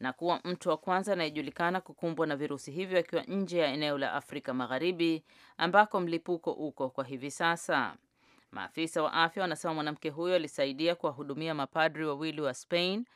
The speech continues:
ambao walifariki mwezi uliopita baada ya kusafirishwa kutoka Liberia na Sierra Leone.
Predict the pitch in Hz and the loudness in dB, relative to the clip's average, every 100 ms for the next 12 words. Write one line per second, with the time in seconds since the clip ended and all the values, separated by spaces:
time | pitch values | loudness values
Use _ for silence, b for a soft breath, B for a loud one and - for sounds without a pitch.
0 | B B - 147 151 156 147 - 156 170 | B B -4 2 4 4 0 -2 -2 -2
1 | 160 147 165 151 151 143 160 196 202 160 | -4 -2 -2 -2 -2 -4 -2 -4 -2 0
2 | 151 151 147 151 151 - 160 196 196 170 | 0 2 -2 -4 -10 -6 -2 -2 -4 -8
3 | 160 151 151 135 139 175 170 160 156 151 | -8 -4 -2 -2 0 2 4 4 2 0
4 | B B B 175 175 - 185 147 135 131 | B B B -4 -2 2 2 4 2 -2
5 | 143 143 131 120 | -2 0 0 -4